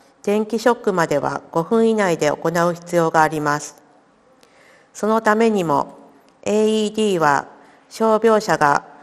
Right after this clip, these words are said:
学校内のどこで発生しても、五分以内に電気ショックができる場所に設置しましょう。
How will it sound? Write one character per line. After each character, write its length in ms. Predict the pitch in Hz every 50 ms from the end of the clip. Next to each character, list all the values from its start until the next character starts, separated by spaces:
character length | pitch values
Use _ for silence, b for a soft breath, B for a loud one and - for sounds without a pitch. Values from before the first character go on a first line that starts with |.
| B B B
学 260 | - 185 185 - -
校 200 | - 233 240 226
内 240 | 202 202 180 170 165
の 180 | 156 143 139 -
ど 160 | - 208 220
こ 140 | - 226 214
で 80 | 196
発 260 | 180 156 165 160 -
生 220 | - - 170 160 156
し 80 | -
て 120 | - 170 160
も、 240 | 151 135 131 127 - - - - _ b b b b b b b b b
五 100 | - 185
分 320 | 180 - 233 233 233 233 226
以 80 | 233
内 240 | 226 214 196 185 165
に 280 | 151 143 143 139 - -
電 240 | - 170 175 185 190
気 140 | 180 208 202
シ 100 | - 220
ョ 60 | 214
ッ 80 | 214 208
ク 120 | - 175
が 120 | 160 156 147
で 100 | 156 151
き 140 | - 214
る 100 | 208 196
場 140 | 170 165 151
所 160 | - - 160
に 200 | 170 196 214 202 -
設 340 | - - 160 151 151 - 165
置 40 | 156
し 120 | - 160
ま 160 | 151 147 147
し 100 | - -
ょ 220 | 151 135 127 -
う。 40 | -